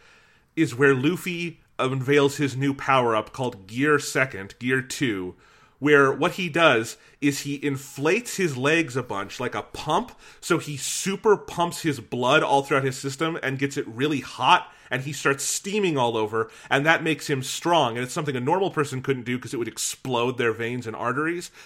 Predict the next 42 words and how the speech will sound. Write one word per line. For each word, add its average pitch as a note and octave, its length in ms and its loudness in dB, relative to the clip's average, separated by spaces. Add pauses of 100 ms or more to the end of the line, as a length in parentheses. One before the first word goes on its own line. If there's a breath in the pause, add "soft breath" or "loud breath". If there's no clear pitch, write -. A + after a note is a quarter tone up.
but C#3+ 120 0
he's D3 220 -4
a A2 240 2 (100)
rubber D3+ 260 4
person, G#2+ 460 -4
so C#3 140 -4
he B2 120 -4
can A#2+ 160 -10
do A#2 180 -4
this. F3+ 300 -4 (380 loud breath)
It's F3 180 -4
the D#3+ 140 0
most F3 360 4
ridiculous F3 720 0
shit, F3 460 0 (240 loud breath)
and D3+ 140 0
it's D#3 140 -4
literally D#3+ 600 4
<laughs> D3 80 6
impossible G3+ 760 6
to G#3 140 -4
do E3+ 240 2
in D#3+ 100 4
live F3 300 4
action. F#3+ 560 -2 (560 loud breath)
I F3 120 6
mean, F#3 200 2 (140 loud breath)
I'm F#3+ 160 6
just, B3 260 0 (100)
I've E3+ 160 4
got G#3 220 8
my G3+ 80 6
One E3+ 280 0
Piece F3 260 -8
planner D3+ 520 -2
right G#2 220 -4
here G#2 320 -8
that A#2+ 80 -6
I B2 80 -4
got C3 220 -4
from B2 140 -10
Japan. A2+ 560 -8